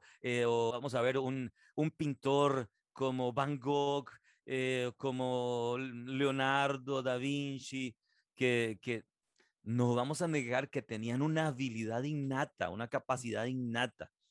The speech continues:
Nacieron con eso. Por supuesto, aprendieron técnica y desarrollaron su habilidad. Pero entonces hay una inteligencia ahí. Hay algunos que s-, nacen con una habilidad kinestésica impresionante.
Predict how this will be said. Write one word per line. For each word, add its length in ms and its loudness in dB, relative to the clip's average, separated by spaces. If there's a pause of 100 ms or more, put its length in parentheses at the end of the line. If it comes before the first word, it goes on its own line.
(240)
Nacieron 600 2
con 220 -4
eso. 200 -8
Por 200 0
supuesto, 520 -2 (260)
aprendieron 640 -2 (100)
técnica 800 0 (240)
y 140 2
desarrollaron 1000 2
su 140 -6
habilidad. 520 0 (200)
Pero 160 -2
entonces 320 -6
hay 160 0
una 180 0
inteligencia 840 -4
ahí. 200 -6 (320)
Hay 120 4
algunos 300 2
que 360 -2
s-, 260 -12
nacen 640 0 (240)
con 160 -2
una 160 2
habilidad 500 0
kinestésica 840 -4
impresionante. 1080 -2